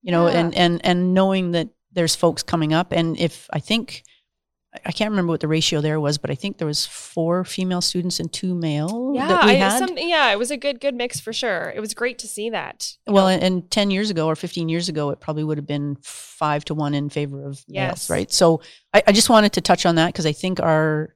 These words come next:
Speaker 1: sector, our industry, and our companies have, have led the way on that, uh,
Speaker 2: Mm-hmm.
Speaker 1: across Canada, um, from a indus-, industry perspective, not just forestry. Um, and I, you know, I've been blessed to work in a company that, uh, that supports that and, and really sort of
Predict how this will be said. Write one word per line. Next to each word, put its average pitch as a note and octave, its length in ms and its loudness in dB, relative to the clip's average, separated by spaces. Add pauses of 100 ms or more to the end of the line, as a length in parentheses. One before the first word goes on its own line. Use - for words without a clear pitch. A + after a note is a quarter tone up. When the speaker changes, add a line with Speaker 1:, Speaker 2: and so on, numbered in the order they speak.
(100)
Speaker 1:
sector, D#3+ 540 -2
our C#3+ 100 0
industry, D3+ 440 0
and C#3+ 80 -2
our C#3 80 -4
companies D3 560 -4 (360)
have, D3+ 380 0 (220)
have D#3 160 -2
led D#3 200 2
the D3+ 80 -2
way D3 180 2
on G3 160 0
that, B3+ 380 -8
uh, - 160 -4
Speaker 2:
Mm-hmm. B3+ 140 0
Speaker 1:
across E3+ 200 0
Canada, D#3+ 460 -2 (280)
um, C#3+ 460 -4 (260)
from D3+ 180 -8
a C#3 220 -2
indus-, D#3 380 -2 (140)
industry F3 380 -4
perspective, E3 480 -6
not F3 140 -4
just - 180 -6
forestry. F3 520 -4 (480)
Um, D3+ 420 -2 (120)
and D#3+ 140 0
I, D#3 400 2 (160)
you E3+ 100 -4
know, D#3 80 2
I've D#3 120 2
been D#3+ 140 0
blessed D3+ 340 2
to D#3+ 80 -2
work D3+ 200 -2
in D#3 60 -4
a D3 60 -4
company D3+ 400 -2
that, C#3+ 380 -2
uh, C#3+ 280 0 (420)
that F3+ 80 2
supports - 440 4
that E3+ 300 6
and, D#3+ 340 2
and E3 220 2
really E3 380 4
sort D#3+ 220 -2
of D3+ 240 -4